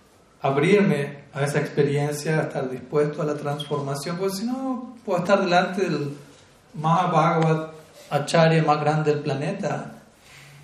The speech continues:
y no hay transformación, porque yo no estoy haciendo mi cincuenta por ciento. Obviamente que esté ese cincuenta por ciento del otro lado también es importante.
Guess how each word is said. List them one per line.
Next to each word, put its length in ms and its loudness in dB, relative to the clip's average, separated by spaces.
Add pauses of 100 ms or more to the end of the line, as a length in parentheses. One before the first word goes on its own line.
(120)
y 120 -4
no 100 0
hay 100 4
transformación, 880 0
porque 260 -4
yo 200 4
no 100 0
estoy 240 0
haciendo 380 0
mi 160 -6
cincuenta 580 -4
por 160 -4
ciento. 400 0 (1400)
Obviamente 500 4
que 120 -6
esté 220 2
ese 200 2
cincuenta 500 2
por 120 2
ciento 260 -2
del 80 6
otro 240 4
lado 380 6
también 340 0
es 140 -4
importante. 480 -2